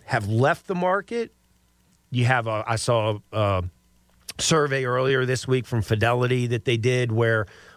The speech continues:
a lot of people are looking to switch jobs in twenty twenty-two. So, um,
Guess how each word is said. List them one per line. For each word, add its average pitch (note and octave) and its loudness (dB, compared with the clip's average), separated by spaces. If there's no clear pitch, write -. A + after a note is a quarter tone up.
a A#2+ 2
lot A#2+ 2
of C3 -4
people C#3+ -8
are A2 -2
looking C3 0
to C#3 -6
switch - -2
jobs C#3 -2
in C3+ -2
twenty D3 -2
twenty-two. D#3 0
So, C3 0
um, A2+ 0